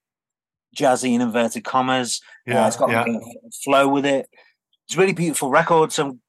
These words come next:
Speaker 1: releasing that, um, in April.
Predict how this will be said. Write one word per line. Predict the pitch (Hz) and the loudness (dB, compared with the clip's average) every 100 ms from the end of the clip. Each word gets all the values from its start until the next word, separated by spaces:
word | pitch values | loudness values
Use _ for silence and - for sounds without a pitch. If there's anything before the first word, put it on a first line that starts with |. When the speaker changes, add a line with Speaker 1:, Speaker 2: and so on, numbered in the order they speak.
| - | -14
Speaker 1:
releasing | 147 160 151 147 | -4 -2 -2 0
that, | 147 151 - _ _ - | 2 2 -2 _ _ -4
um, | 131 127 123 123 113 _ _ | 0 2 2 -2 -8 _ _
in | 123 117 117 113 _ - | -8 -4 -4 -6 _ -8
April. | 151 165 165 160 160 160 160 - | -6 -6 -2 0 2 2 0 -4